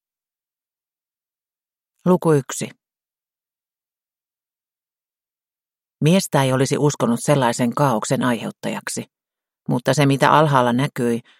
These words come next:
oli paljolti hänen aikaansaannostaan. Ja hän nautti siitä. Hän oli yhdeksänkymmentäyksi-vuotias, halvaantunut, pyörätuoliin sidottu ja happipulloon kytketty.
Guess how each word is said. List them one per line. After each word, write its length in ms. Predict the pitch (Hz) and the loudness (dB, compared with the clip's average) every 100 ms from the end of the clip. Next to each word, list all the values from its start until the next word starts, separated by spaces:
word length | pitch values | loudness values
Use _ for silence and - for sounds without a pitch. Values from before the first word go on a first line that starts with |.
| _ | _
oli 200 | - 147 | 2 4
paljolti 420 | 143 156 143 127 147 | 4 4 4 2 0
hänen 260 | 143 143 | 0 2
aikaansaannostaan. 1040 | - 123 113 113 104 101 - - 113 139 - _ _ _ _ _ _ _ - | 0 -4 -6 -4 -6 -6 -10 -12 -12 -14 -16 _ _ _ _ _ _ _ -4
Ja 60 | |
hän 160 | 147 147 | -2 0
nautti 340 | 156 127 - | 0 -2 -6
siitä. 340 | - - - - - _ _ _ _ _ _ _ _ - | -10 -10 -14 -16 -18 _ _ _ _ _ _ _ _ -4
Hän 120 | 151 | 0
oli 160 | 147 143 | 4 4
yhdeksänkymmentäyksi-vuotias, 1500 | 151 160 170 147 143 131 123 147 - 139 127 - 127 - - - _ - | 4 2 0 0 0 0 0 -2 -2 0 -2 -2 -4 -4 -8 -18 _ 0
halvaantunut, 600 | 139 151 151 143 135 131 - - - _ | 2 4 2 2 0 -2 -6 -20 -20 _
pyörätuoliin 600 | 170 170 165 131 127 123 | 4 4 4 2 2 0
sidottu 540 | 113 151 143 _ - 123 _ - | 0 -2 -2 _ -8 -8 _ 0
ja 60 | |
happipulloon 600 | 156 160 139 127 120 127 127 | 0 0 -2 -2 -2 -2 -4
kytketty. 540 | 113 - 110 _ 123 | -8 -10 -12 _ -18